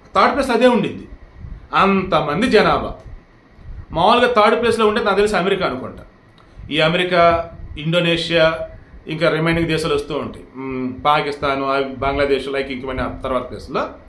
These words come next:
ఇప్పుడు మెయిన్గా ఉత్తరప్రదేశ్ అని చెప్పేసి ఆమె ఎందుకు అంది ఏంట్రా అంటే, కొంతమంది ఏమంటారంటే,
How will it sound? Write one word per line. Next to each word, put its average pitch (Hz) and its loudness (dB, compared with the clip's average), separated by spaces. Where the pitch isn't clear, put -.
ఇప్పుడు 202 0
మెయిన్గా 185 2
ఉత్తరప్రదేశ్ 226 0
అని 196 0
చెప్పేసి 208 0
ఆమె 170 2
ఎందుకు 190 0
అంది 165 -2
ఏంట్రా 156 -2
అంటే, 139 -4
కొంతమంది 151 -2
ఏమంటారంటే, 147 -4